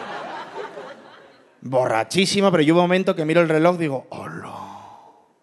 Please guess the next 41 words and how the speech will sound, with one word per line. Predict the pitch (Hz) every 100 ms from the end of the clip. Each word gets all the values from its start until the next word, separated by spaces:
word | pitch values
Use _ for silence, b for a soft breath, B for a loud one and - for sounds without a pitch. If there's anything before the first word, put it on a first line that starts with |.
| _ 113
las | 104 -
siete | - 104 101 101
de | 98
la | 95
mañana". | 90 87 - 87 85 _ b b b b b b b b _ _
Y | -
yo | 107
dentro | 107 113 113
de | 104
media | 104 101
hora | 101
cojo | 104 123 110
un |
autobús, | 101 92 92 92 98 104
madre | 95 104 98
mía, | 87 90 98 98
digo, | 90 90
"Mira, | 90 - _ _ _ _ _ _ _ _ -
voy | 95 104
a | 113
tirar | 107 104
pa'l | 110
hotel, | 107 127 117 113 _ _
aunque | 101 95
sea | - 104 -
paso, | 123 117 113
duermo | 113 110 101 107
diez | 104 107
minutos, | 104 117 120 110 -
me | 110
ducho | 107 123 - 117 - _
y | 117 90
ya | 87
está". | - 90
Entonces | 90 104
le | 104
dije | 101 107
al |
grupo | 104 98 98
de, | 95 92
de, | 110 95 -